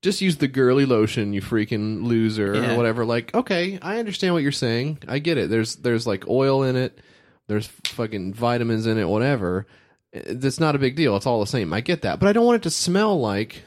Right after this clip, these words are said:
Speaker 1: a lady lotion. I don't, I have baby lotion in the house. I'm not gonna put baby lotion on. I'm not a baby. I'll smell like a baby.
Speaker 2: <laughs> Uh, I had some lotion on my desk for a while, and I only got it
Speaker 1: Mm-hmm.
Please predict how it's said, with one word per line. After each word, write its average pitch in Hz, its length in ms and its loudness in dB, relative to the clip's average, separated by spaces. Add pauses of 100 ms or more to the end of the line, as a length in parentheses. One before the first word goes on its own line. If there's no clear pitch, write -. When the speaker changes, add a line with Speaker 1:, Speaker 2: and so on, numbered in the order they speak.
(360)
Speaker 1:
a 151 60 -2
lady 185 320 0
lotion. 208 340 2
I 135 40 -2
don't, 160 140 0
I 165 100 0
have 185 200 0
baby 165 280 0
lotion 123 280 2
in 107 60 -2
the 107 120 -2
house. 160 140 -2
I'm 175 60 -2
not 123 80 -4
gonna 151 180 4
put 104 80 -6
baby 139 300 2
lotion 80 340 -4
on. 104 140 0
I'm 160 60 0
not 185 100 2
a 190 40 2
baby. 208 500 -2 (340)
I'll 151 60 -4
smell 214 160 0
like 196 100 0
a 196 60 0
baby. 269 460 -2
Speaker 2:
<laughs> - 1160 -20 (840)
Uh, 139 440 2 (580)
I 143 80 -2
had 185 200 2
some 135 180 0
lotion 135 300 2
on 117 100 0
my 113 80 -4
desk 117 540 -6 (460)
for 131 180 -6
a 123 80 -4
while, 120 480 -4
and 120 120 -2
I 127 120 2
only 160 240 2
got 127 280 0
it 117 120 -12 (220)
Speaker 1:
Mm-hmm. 90 300 -8